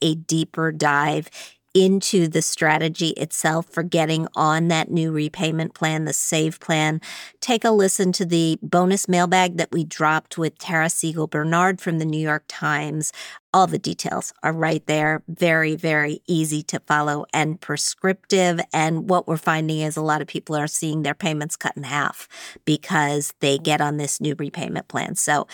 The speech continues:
there are solutions. When we talk about tactics, we often talk about saving and how much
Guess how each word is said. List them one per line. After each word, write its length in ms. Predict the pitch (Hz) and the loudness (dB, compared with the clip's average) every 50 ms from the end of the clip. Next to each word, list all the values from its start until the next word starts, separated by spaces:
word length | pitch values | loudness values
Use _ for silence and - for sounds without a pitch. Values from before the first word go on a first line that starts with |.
| - - - _ | -16 -18 -18 _
there 240 | _ 170 165 160 - | _ 2 2 2 2
are 220 | - 180 175 170 180 | 4 4 4 4 2
solutions. 920 | - - - - 175 165 160 160 160 - - - - - - 208 - - - _ _ _ _ _ | 0 -2 -2 0 0 0 2 0 0 -2 -4 -6 -6 -6 -8 -8 -10 -10 -12 _ _ _ _ _
When 340 | _ 196 190 233 277 302 339 359 | _ -2 2 2 4 4 6 4
we 120 | 381 359 | 4 4
talk 260 | - - 277 247 233 | 2 2 -2 0 0
about 280 | - 202 196 175 - - | 2 2 2 2 2 0
tactics, 680 | - 185 151 147 - _ - 123 - - - - - - - | -2 -2 -2 -2 -4 _ -8 -6 -6 -6 -6 -8 -10 -6 0
we 200 | 185 190 196 - - | 2 2 2 4 4
often 420 | 170 175 175 180 - 196 190 185 | 2 2 2 2 0 0 0 0
talk 480 | 180 - - - 170 151 156 - _ - - | 0 -2 -4 0 0 0 0 -2 _ -14 -4
about 600 | - 160 156 - - 143 143 147 151 156 - - - - - - _ _ _ | -4 -4 -2 0 0 0 2 2 0 -2 -4 -6 -10 -20 -20 -20 _ _ _
saving 640 | - - - - 160 139 135 - - 98 - - - - _ - | -6 -4 -2 0 0 -2 -2 -2 -6 -8 -8 -10 -12 -14 _ -2
and 180 | 147 165 165 | 0 0 0
how 380 | 185 - - - 196 180 180 180 | 0 -2 -4 -2 0 2 2 4
much 640 | 175 175 165 160 156 151 160 - - - - - | 2 2 2 2 0 0 -2 -4 -6 -8 -8 -10